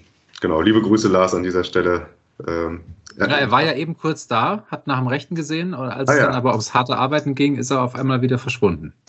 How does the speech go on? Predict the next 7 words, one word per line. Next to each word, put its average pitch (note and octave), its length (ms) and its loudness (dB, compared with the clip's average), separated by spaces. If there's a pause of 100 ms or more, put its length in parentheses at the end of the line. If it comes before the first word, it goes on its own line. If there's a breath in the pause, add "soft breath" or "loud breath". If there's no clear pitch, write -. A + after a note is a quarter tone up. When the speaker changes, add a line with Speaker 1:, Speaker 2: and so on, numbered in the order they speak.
(380)
Speaker 1:
Ja, E2 180 4
Schweinerei. E2+ 600 0 (360 loud breath)
Aber F2+ 160 2
so F2+ 120 -2
kennt E2+ 200 0
man D#2+ 140 -4
ihn. D#2 280 -6